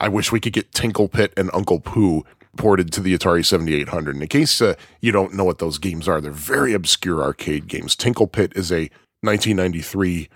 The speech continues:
Namco arcade game that was released only in Japan. And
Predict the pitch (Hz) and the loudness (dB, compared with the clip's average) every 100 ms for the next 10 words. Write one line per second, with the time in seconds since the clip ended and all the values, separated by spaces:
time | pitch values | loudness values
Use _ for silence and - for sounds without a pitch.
0 | _ 95 117 170 180 110 76 69 95 90 | _ 0 2 2 2 2 2 2 0 0
1 | - 92 87 90 82 90 87 92 101 131 | 0 0 0 -2 0 0 -2 0 0 0
2 | - 101 104 95 82 78 - 175 131 67 | 0 2 0 0 -2 -6 -2 2 2 -2
3 | 71 - _ _ - 110 | -8 -18 _ _ 2 2